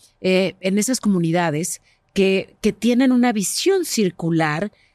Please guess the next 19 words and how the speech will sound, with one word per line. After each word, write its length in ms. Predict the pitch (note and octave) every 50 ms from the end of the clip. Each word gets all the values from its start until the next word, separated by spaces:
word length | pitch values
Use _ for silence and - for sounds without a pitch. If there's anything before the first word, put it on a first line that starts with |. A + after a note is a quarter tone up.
| _ _ _ - E3+ D#3
de 120 | F#3+ F#3+
la 200 | F#3 F#3 F3+ F#3
vida 380 | F3 G#3+ A3 A#3 G3+ A3+ A3+ A#3
y 60 | A3+
de 120 | F#3 F#3
lo 140 | E3+ E3 D#3+
natural, 680 | D#3 D#3 D3+ - - D3+ D#3 F#3 G3+ G3+ F3 D3 B2 C#3+
¿no? 160 | D3+ E3 G3+
O 60 | G#3+ F3
sea, 120 | G3+ G3
de 80 | F3+ F#3
pronto 280 | - G3 G3+ F#3+ A#3+ A3+
la 100 | G3+ F3
visión, 400 | E3+ - - G3+ G3 G3+ G3 - - _ _ _ _ _ -
déjenme 280 | A3 - C4 B3 G#3+
llamarla 280 | F3+ E3+ F3+ F#3+ F#3+ G3+
occidental 840 | F3 - - F3+ D#3+ C#3+ C#3+ D3+ D3 - A3+ A3 G3+ F3+ G3+ F4+ - _ _ _ _ _
o 100 | - E3
moderna, 640 | D3 D3 C#3 C3 D#3+ F#3 G3+ F#3 D#3+ D3+ D3 D#3+ -